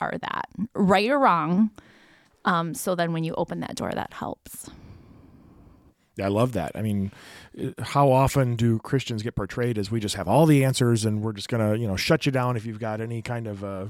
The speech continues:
Speaker 2: objection"? You know, I, I think even being, being upfront and honest with your own questions, your own struggles, that, like, "Yeah, you know what? I've wondered about that too,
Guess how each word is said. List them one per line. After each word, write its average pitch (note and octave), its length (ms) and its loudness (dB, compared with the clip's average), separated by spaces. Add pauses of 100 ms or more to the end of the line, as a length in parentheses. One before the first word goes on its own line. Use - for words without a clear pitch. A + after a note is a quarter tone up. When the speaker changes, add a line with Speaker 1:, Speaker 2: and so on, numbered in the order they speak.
(120)
Speaker 2:
objection"? G#2+ 760 -4 (680)
You C#3 60 2
know, D3+ 240 4
I, - 100 -4 (400)
I C#3 80 2
think D3 180 6
even C#3 220 6
being, C3 460 4 (460)
being C3+ 160 4
upfront B2+ 460 0
and A#2+ 80 0
honest A#2 300 -2
with A2+ 140 -2
your A2+ 260 0
own C#3 260 6
questions, - 600 -12
your G#2 180 -8
own D3 300 2
struggles, F2 480 -2
that, F#2+ 100 -2
like, F2 240 -6
"Yeah, C#3 160 0
you B2 160 2
know A#2 80 4
what? C#3 220 4
I've A#2+ 180 0
wondered A#2+ 280 2
about G2+ 240 -4
that F#2 200 -6
too, A2 520 -8